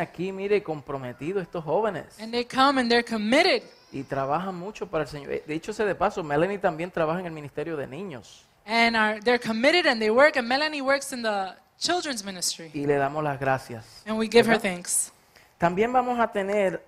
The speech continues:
Speaker 1: ahora vamos a tener a Yalexa.
Speaker 2: Now we're gonna have our sister Jalexa.
Speaker 1: Yalexa pasa por aquí.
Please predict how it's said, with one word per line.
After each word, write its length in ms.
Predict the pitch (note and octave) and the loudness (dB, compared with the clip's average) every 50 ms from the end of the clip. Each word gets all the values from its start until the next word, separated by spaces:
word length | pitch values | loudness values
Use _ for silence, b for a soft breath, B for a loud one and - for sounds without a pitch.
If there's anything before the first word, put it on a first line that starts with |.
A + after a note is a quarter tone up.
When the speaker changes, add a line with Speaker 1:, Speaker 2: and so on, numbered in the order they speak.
| _ | _
Speaker 1:
ahora 580 | - D#3 D3+ D#3 E3+ G#3+ A#3 A3+ E3 D3 D3+ D#3 | -2 0 2 2 2 2 2 2 4 2 2 2
vamos 340 | D#3 D3+ C#3+ D3+ E3+ F3+ G3+ | 0 -2 -2 -2 -2 0 0
a 140 | G3 F3+ F#3 | -2 -2 0
tener 420 | F#3+ F3 F3 F#3 F#3+ G3+ G3+ A3+ - - b b b b b b b b _ _ | -2 -2 0 0 2 0 0 -2 -6 -14 b b b b b b b b _ _
a 240 | D#3 D#3+ E3 D#3+ D#3+ | 4 4 4 4 2
Yalexa. 1080 | - E3 D3 C3 B2+ B2+ C3+ F3 B3+ - - - - - D3+ C3 A#2+ G#2+ - A2 - - _ | 2 0 2 2 2 4 4 4 4 4 0 -6 -6 -4 -2 -2 -2 -4 -10 -14 -18 -20 _
Speaker 2:
Now 180 | - A3+ B3 C4 | 0 4 6 6
we're 120 | C#4 D4 | 6 6
gonna 140 | C#4+ C#4+ D4 C#4+ | 4 2 0 2
have 220 | C#4+ C#4 C4+ B3+ | 2 2 2 2
our 100 | B3 A#3+ | 0 -2
sister 280 | B3 C4 A#3+ - B3 A3 | -2 -6 -6 -6 -2 2
Jalexa. 500 | A3+ G#3+ G#3+ B3+ D4+ - - - A#3+ - - - - _ - - - - - - - - - - - | 2 2 4 2 0 0 -2 -6 -8 -8 -10 -14 -20 _ -20 -20 -20 -20 -20 -20 -20 -20 -20 -14 -10
Speaker 1:
Yalexa 480 | - C#3 C#3 C#3 D#3+ F#3+ - - A3 A3 | -8 -6 -4 -4 -4 -4 -4 -4 -4 -2
pasa 260 | G#3+ F3+ F3 E3+ G3 F3 | 0 0 0 0 0 -2
por 180 | E3+ F#3 F3+ | 2 4 4
aquí. 360 | F3+ E3 D#3+ - E3+ G3 B3+ | 4 4 4 2 -2 -2 -2